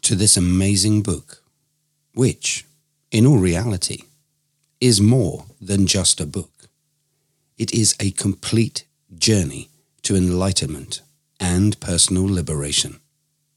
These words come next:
One where a guru, teacher, or individual guide is no longer required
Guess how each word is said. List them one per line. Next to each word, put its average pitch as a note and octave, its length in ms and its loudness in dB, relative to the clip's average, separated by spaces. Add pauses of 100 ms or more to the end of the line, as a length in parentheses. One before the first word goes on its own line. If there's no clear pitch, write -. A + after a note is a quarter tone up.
(360)
One A2 420 0 (460)
where G#2 200 0
a F#2 60 2
guru, F#2 440 2 (760)
teacher, F2 400 0 (560)
or C3 260 2
individual A2 560 2
guide E2+ 440 -4 (380)
is C3 360 4
no A2 120 4
longer G2+ 460 4
required E2+ 640 -6